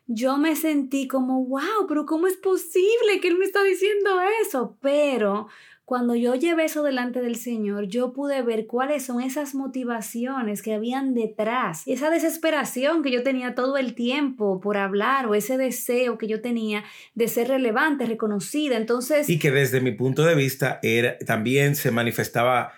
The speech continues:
Speaker 2: eh, pecaminosamente cuando yo solo quería ganar argumentos o cuando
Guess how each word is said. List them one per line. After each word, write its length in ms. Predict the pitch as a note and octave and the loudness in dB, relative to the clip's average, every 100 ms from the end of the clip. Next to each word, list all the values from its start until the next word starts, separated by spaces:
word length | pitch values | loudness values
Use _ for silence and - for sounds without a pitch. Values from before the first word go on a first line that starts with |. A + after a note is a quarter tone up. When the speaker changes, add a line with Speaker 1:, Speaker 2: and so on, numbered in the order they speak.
| _ _ _ | _ _ _
Speaker 2:
eh, 300 | - - A#2 | -6 -4 -2
pecaminosamente 1120 | - - C3 B2 A#2+ D3 D3 C3 A#2 A2 G2+ G#2+ | -2 0 2 2 2 2 2 0 2 0 0 -2
cuando 320 | A#2 A2 G#2 | 0 0 0
yo 300 | G2+ B2+ C3+ | 2 2 2
solo 480 | - - C3 C#3 C3 | 0 0 2 2 2
quería 320 | A#2+ A2+ B2 | 2 2 2
ganar 300 | A2 A#2 A#2+ | 2 2 2
argumentos 640 | A#2+ G#2 A2+ D#3 C#3 G#2+ A2 | 0 0 2 2 2 -2 -6
o 80 | |
cuando 340 | - A2+ A2+ | -4 -2 -2